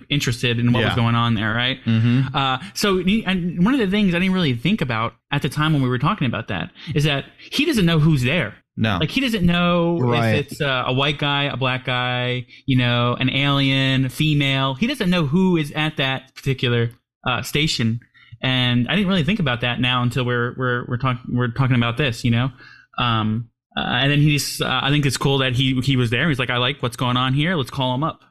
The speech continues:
Speaker 1: So I think, I think that's kind of a cool part of his story.
Speaker 2: Yeah, I,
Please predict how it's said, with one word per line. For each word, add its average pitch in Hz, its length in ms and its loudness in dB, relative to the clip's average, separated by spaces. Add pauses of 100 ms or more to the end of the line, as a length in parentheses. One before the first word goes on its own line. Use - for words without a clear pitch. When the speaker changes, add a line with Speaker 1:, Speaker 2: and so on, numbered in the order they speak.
(300)
Speaker 1:
So 117 220 -2
I 120 160 2
think, - 140 -8
I 120 100 0
think 120 100 2
that's 120 200 0
kind 123 160 0
of 117 60 2
a 113 60 2
cool 123 220 0
part 123 240 -2
of 113 60 2
his 120 160 2
story. 117 500 -2 (460)
Speaker 2:
Yeah, 165 220 2 (240)
I, 135 120 -2